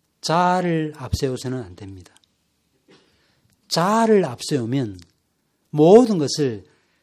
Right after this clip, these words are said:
자의적으로 해석해요. 자기 편한 대로 해석하는 것입니다. 요나가 니느웨로 가지 않고 다시스로 도망을 가기 위해서 욥바로 내려갔더니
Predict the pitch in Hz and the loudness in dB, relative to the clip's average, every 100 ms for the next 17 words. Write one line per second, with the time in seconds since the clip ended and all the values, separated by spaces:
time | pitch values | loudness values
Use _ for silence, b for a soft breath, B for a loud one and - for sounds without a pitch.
0 | _ _ _ - 165 220 254 240 208 160 | _ _ _ -2 2 4 4 4 2 0
1 | 98 90 104 - 90 82 _ _ _ _ | -6 -10 -16 -18 -20 -20 _ _ _ _
2 | - 202 240 254 - 170 160 185 196 147 | -4 0 2 2 0 -2 -2 -2 -4 -8
3 | 92 _ _ _ _ _ _ - 156 170 | -12 _ _ _ _ _ _ -4 -2 -2
4 | 156 165 143 - 95 87 _ _ _ _ | -6 -6 -8 -12 -16 -20 _ _ _ _
5 | _ _ _ _ _ _ _ _ _ _ | _ _ _ _ _ _ _ _ _ _
6 | _ _ _ _ _ _ _ _ _ _ | _ _ _ _ _ _ _ _ _ _
7 | _ _ _ 180 180 160 151 156 160 147 | _ _ _ -2 2 2 2 0 -2 -10
8 | _ _ _ _ _ _ _ _ _ _ | _ _ _ _ _ _ _ _ _ _
9 | _ _ 156 156 170 165 151 156 147 143 | _ _ 2 4 6 4 2 0 -2 -4
10 | 131 151 156 151 _ _ _ _ _ _ | -2 -2 -2 -8 _ _ _ _ _ _
11 | _ _ _ _ _ - 139 139 143 151 | _ _ _ _ _ -6 -4 -4 0 4
12 | 151 151 147 - _ _ _ - 143 151 | 4 2 -4 -14 _ _ _ -2 0 0
13 | 156 147 143 139 131 131 196 208 185 160 | -2 -4 -4 -4 -4 -2 -2 -2 -4 -2
14 | 156 160 147 127 - 160 123 | 0 0 -2 -4 -4 -2 -2